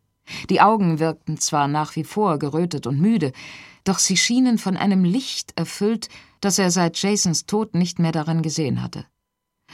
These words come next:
Auch was er auf dem Bett erblickte, beunruhigte ihn. Ein halb gefüllter Koffer. „Liebling,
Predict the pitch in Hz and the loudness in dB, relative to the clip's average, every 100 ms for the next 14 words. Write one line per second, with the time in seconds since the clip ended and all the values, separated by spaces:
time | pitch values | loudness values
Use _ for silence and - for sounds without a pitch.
0 | - 170 165 - 151 143 131 139 160 151 | -4 0 0 0 -4 -2 -2 -2 -4 -4
1 | 208 214 - 131 151 143 - 131 151 202 | -4 -6 -10 -8 -6 -8 -8 -6 -4 0
2 | 214 131 120 - - 127 117 - - - | 0 -2 -8 -10 -6 -6 -6 -10 -20 0
3 | 175 165 165 190 175 - 139 175 151 131 | 4 4 2 0 -2 -8 -4 -4 -2 -6
4 | - 262 - - - _ _ _ _ _ | -2 -4 -4 -16 -20 _ _ _ _ _
5 | _ _ _ _ _ _ _ - 156 170 | _ _ _ _ _ _ _ 0 2 2
6 | 170 143 127 | 2 0 0